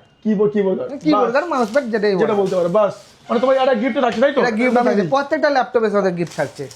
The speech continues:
Speaker 1: আচ্ছা, আর একটু কিছু স্টক দেখাও।
Speaker 2: গেমিং আছে আমাদের কাছে এখন।
Speaker 1: গেমিং
Speaker 2: গেমিংও
Speaker 1: ল্যাপটপ?
Speaker 2: ল্যাপটপ শুরু হয়ে গেছে।
Speaker 1: এটা কি, এটা কিসের হচ্ছে এটা?
Speaker 2: এটা নতুন কিনতে গেলে মিনিমাম ষাট থেকে সত্তর হাজার টাকা বাজেট করতে হবে।
Speaker 1: কত হবে? Lenovo?
Speaker 2: Lenovo Legion।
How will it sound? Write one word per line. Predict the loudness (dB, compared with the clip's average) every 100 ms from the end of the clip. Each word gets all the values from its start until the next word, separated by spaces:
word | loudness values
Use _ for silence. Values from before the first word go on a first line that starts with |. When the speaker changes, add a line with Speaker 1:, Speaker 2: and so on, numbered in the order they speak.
| -4
Speaker 1:
আচ্ছা, | -2 0
আর | 0
একটু | -2 -2
কিছু | -4 -2
স্টক | -4
দেখাও। | 0 2
Speaker 2:
গেমিং | 2 0 0
আছে | 0 0 0
আমাদের | 0 -2
কাছে | -2 0
এখন। | 0 0 -2 -2
Speaker 1:
গেমিং | 2 2
Speaker 2:
গেমিংও | 2 0 0
Speaker 1:
ল্যাপটপ? | 0 2
Speaker 2:
ল্যাপটপ | -2 -2 -6
শুরু | -4 -4
হয়ে | -2
গেছে। | -2 -2 -2
Speaker 1:
এটা | -2
কি, |
এটা | -2
কিসের | -2 -2 -2
হচ্ছে | 0
এটা? | 0 0 2
Speaker 2:
এটা | 0
নতুন | 0 0 0 0 0 0
কিনতে | 0 -2 0 0
গেলে | 2 2
মিনিমাম | 2 0 0 2 2 0
ষাট | -4 -2 -2 -2
থেকে | -4
সত্তর | -2 0
হাজার | 2 2
টাকা | 2
বাজেট | 2 0 -2
করতে | -10 -6 -4
হবে। | -2
Speaker 1:
কত | -2 0
হবে? | 0
Lenovo? | 2 2
Speaker 2:
Lenovo | 2 2 2
Legion। | 2 0 0 -4